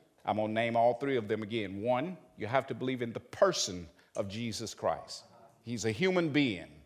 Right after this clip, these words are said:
who lived, died, and rose again, sent from God. Got that? Two, you must believe in the purpose of Jesus Christ, why he came, his mission.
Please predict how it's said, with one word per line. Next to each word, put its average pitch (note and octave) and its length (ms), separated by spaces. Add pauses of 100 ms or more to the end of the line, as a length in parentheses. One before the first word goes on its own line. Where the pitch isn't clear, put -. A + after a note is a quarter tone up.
who B2 180
lived, A#2+ 640 (140)
died, G#2 600 (180)
and F#2 140
rose G#2+ 300
again, G2 400 (480)
sent A#2+ 320
from A2 180
God. D#2 480
Got A#2 200
that? - 600
Two, E3+ 400 (280)
you C#3 160
must D3+ 320
believe D3 260
in D3 140
the C#3 80
purpose - 720
of B2+ 180
Jesus A2+ 460
Christ, - 500 (280)
why F3 320
he E3 180
came, G#2+ 560 (240)
his A#2+ 240
mission. B2 420